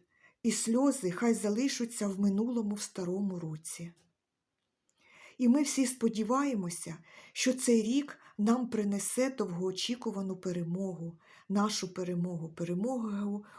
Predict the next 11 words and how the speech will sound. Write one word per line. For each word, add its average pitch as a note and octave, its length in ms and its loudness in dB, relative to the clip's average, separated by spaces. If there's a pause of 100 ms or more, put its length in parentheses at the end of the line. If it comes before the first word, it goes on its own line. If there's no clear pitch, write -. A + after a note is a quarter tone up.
України F#3 840 -2 (920)
над F3+ 200 -2
клятим G#3 480 -2
ворогом. D#3+ 640 -8 (3750)
І D4+ 100 6
сьогодні C4+ 680 6
я B3 220 2
вам A3+ 280 2
покажу A#3+ 720 0
свої A3+ 460 2
покупки, A#3 840 -2